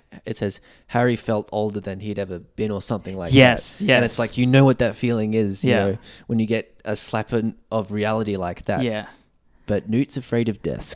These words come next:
Speaker 2: Oh, well, you know,
Speaker 1: <laughs> So
Speaker 2: oh, it
Speaker 1: that's
Speaker 2: sucks
Speaker 1: what
Speaker 2: to, sucks to be
Speaker 1: <laughs>
Speaker 2: him, huh?
Speaker 1: Yeah, well, I mean, what are we supposed to get from that? I mean, it's so pathetic.
Speaker 2: Ugh.
Speaker 1: Especially when you compare it like that. I think that's a good comparison. I haven't heard many people talk about the, um,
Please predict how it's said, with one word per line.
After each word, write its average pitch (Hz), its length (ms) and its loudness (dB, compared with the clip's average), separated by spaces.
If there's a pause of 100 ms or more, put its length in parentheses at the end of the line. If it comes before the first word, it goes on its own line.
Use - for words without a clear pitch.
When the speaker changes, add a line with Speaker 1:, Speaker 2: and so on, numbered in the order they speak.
Speaker 2:
Oh, 127 240 2
well, 120 480 2
you 123 140 6
know, 120 300 8
Speaker 1:
<laughs> 190 240 4
So 180 160 2
Speaker 2:
oh, 139 280 4
it 170 120 0
Speaker 1:
that's 151 80 4
Speaker 2:
sucks 143 260 8
Speaker 1:
what 156 60 -2 (180)
Speaker 2:
to, 131 80 -8
sucks - 380 4
to 185 160 6
be 170 160 6
Speaker 1:
<laughs> 175 100 8
Speaker 2:
him, 131 180 6
huh? 120 220 2
Speaker 1:
Yeah, 120 200 0
well, 113 200 -8
I 101 60 -2
mean, 143 180 2
what 156 140 6
are - 20 6
we 160 100 6
supposed 123 300 -2
to 92 60 -12
get 87 260 -10
from 98 240 -10
that? 90 300 -10
I 101 120 -6
mean, 107 200 -2
it's 131 160 -6
so 165 240 4
pathetic. 92 640 -4 (540)
Speaker 2:
Ugh. 127 300 0
Speaker 1:
Especially 156 400 10
when 165 120 12
you 127 100 8
compare 110 420 2
it 101 80 4
like 95 280 -2
that. 98 260 0 (320)
I 123 80 4
think 143 140 10
that's 139 200 4
a 113 40 -4
good 107 220 0
comparison. 98 800 -2 (540)
I 123 60 6
haven't 135 100 10
heard 151 140 12
many 127 180 4
people 117 280 4
talk 113 280 2
about 104 320 -2
the, 95 120 0
um, 92 360 -4